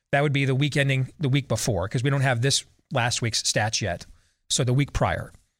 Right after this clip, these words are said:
In the most recent week of, of stats from C D C,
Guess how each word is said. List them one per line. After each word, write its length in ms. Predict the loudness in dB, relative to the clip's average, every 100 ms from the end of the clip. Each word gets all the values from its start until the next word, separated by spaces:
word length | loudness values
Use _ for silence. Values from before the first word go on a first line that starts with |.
| _ _ _ -18 -18 -20 _ _
In 140 | 2 4
the 80 |
most 260 | 6 4 4
recent 460 | 2 4 4 2 2
week 220 | 2 2
of, 180 | 0 2
of 100 | 2
stats 460 | 2 4 2 2 0
from 160 | 0
C 200 | 2 2
D 100 | 2
C, 320 | 2 2 -2